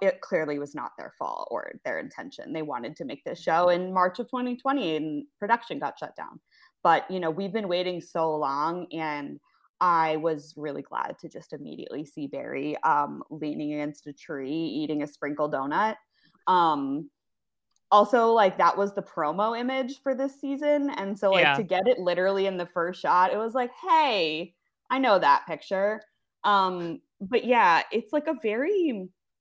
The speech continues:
Speaker 1: it's a very bizarre Barry, right? Like, he's very kind of disassociated.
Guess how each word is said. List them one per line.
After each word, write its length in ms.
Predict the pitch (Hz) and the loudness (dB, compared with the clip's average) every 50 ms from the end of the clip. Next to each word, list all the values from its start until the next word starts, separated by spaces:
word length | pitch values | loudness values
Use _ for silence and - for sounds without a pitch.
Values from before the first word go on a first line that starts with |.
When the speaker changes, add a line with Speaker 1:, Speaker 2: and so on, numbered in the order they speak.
| _ _ _ _ - _ _ | _ _ _ _ -20 _ _
Speaker 1:
it's 140 | 254 262 349 | -2 -2 -2
a 40 | 349 | -2
very 440 | 277 226 226 254 320 466 480 415 285 | -2 0 2 2 4 4 2 2 2
bizarre 1080 | - 262 233 190 170 180 190 196 196 190 185 180 175 175 170 170 165 160 160 165 165 _ _ | 0 0 0 0 0 2 2 4 4 4 4 2 2 0 0 0 -2 -2 -6 -8 -10 _ _
Barry, 680 | 180 170 165 151 143 131 117 73 82 82 - - 185 170 160 | -2 0 0 -2 -4 -6 -8 -10 -12 -12 -14 -16 -18 -12 -8
right? 400 | 156 165 156 160 175 185 175 - - | -4 -4 -2 -2 -2 -2 -4 -4 -4
Like, 200 | 165 165 165 - | -4 -4 -4 -6
he's 420 | - - 196 196 196 190 180 165 | -12 -12 -8 -8 -8 -8 -8 -10
very 440 | 165 160 190 190 185 208 247 285 269 | -8 -6 -4 -2 -2 -2 -2 -2 -4
kind 280 | 277 262 233 220 202 | -4 -6 -6 -4 -4
of 140 | 202 185 170 | -4 -4 -4
disassociated. 1000 | - 190 175 - 175 - 175 151 147 - - 143 139 135 135 135 127 131 139 147 | -6 -8 -10 -10 -10 -8 -8 -8 -8 -10 -10 -10 -10 -10 -10 -12 -12 -12 -12 -14